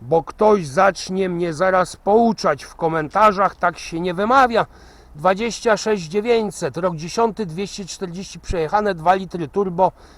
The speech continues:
sto siedemdziesiąt koni. Benzynka. Dobry silnik, prosty silnik, lubi gaz. Skrzynia manualna, półskóra, czerwone przeszycia.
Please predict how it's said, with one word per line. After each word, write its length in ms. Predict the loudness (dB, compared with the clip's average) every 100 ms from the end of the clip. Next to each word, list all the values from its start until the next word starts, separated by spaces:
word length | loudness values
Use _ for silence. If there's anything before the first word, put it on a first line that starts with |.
| -20
sto 260 | -4 0 0
siedemdziesiąt 540 | -2 -6 -4 -4 -4
koni. 440 | 2 4 4 0 -8 _ _ _ -20 -20 -20 -20 -6
Benzynka. 1120 | 0 2 0 -2 0 2 0 -4 -4 -4 -4 -12 -20 -20 -20 -20 -20 -20 _ -20 -18 -18 -20 -20 _ -12 2
Dobry 360 | 4 4 0
silnik, 460 | 0 -4 -4 -6 -8
prosty 480 | -4 -4 -4 -8 -8
silnik, 440 | -8 -8 -8 -10 -12
lubi 420 | 0 0 0 -2
gaz. 500 | 0 0 -2 -10 -18 -18 -20 -20 -20 -20 -20 -20 -20 -20 -20 -20 -20 -4 -2
Skrzynia 760 | -2 -6 -6 6 10 10 10 10
manualna, 880 | 10 8 10 12 12 10 10 10 8 0 -20 -20 -20 -20 -20 2
półskóra, 840 | 8 10 8 4 6 8 10 10 8 4 -10 -20 -20 -20 -20 -20 -20 -20
czerwone 720 | -6 -6 -4 -2 -2 0 -4
przeszycia. 920 | -8 -12 -8 -8 -6 -8 -8 -6 -6